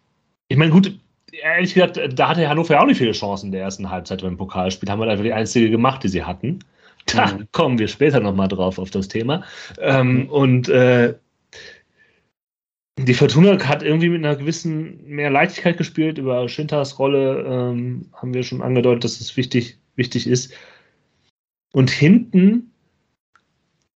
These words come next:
Speaker 1: Tim Oberdorf kam dann ja eben für den,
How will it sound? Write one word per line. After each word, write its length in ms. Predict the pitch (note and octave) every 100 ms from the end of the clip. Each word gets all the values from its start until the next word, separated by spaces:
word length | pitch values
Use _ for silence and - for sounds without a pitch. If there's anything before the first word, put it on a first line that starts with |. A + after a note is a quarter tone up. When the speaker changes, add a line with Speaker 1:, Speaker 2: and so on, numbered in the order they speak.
| _ _ -
Speaker 1:
Tim 160 | - C#3
Oberdorf 440 | D#3 F#3+ F3 E3
kam 260 | - D3 D#3
dann 140 | D#3
ja 120 | D3 C#3
eben 260 | C3+ C#3
für 160 | C3 C#3
den, 400 | C3+ C3 C3 C3